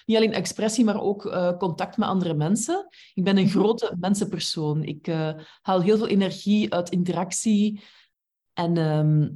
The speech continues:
Speaker 1: bij mij zat dat heel hard op het muzikale vlak. Dus daar was niet echt een soort van carrièregerichtheid of weet ik veel wat.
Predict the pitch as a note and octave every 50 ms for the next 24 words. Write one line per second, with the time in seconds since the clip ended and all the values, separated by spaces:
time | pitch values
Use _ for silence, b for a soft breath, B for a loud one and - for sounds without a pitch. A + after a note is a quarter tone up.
0 | - - - F3+ F3 F3 F3 F3+ F#3+ G#3 - - - - _ _ _ _ F3 D3+
1 | - G3 F#3+ G3 G#3 F3+ D#3+ F3 G3 G3+ G3 F#3 F#3+ G3 G3 F3+ F3 D#3 D#3 D3
2 | D3+ D3 C#3+ D3 E3+ F3+ D3+ - - - - - - - B B B B B F#3+
3 | F#3 G3+ F#3+ G3 G#3 G3+ G#3 C4 C4 A#3+ A#3+ A3+ - - A3+ G#3+ - - G#3+ G#3
4 | - - G3 F#3 - - - G#3+ G3 F3+ G3 G3 F#3+ F#3 F#3 F#3 E3 E3 F#3+ F#3+
5 | A#3+ B3+ B3 - - C4 B3 B3 A#3+ B3 A3 A3+ A3 A3 A3 - G#3+ G3+ G3 F#3+
6 | A3 C4+ E4+ - - B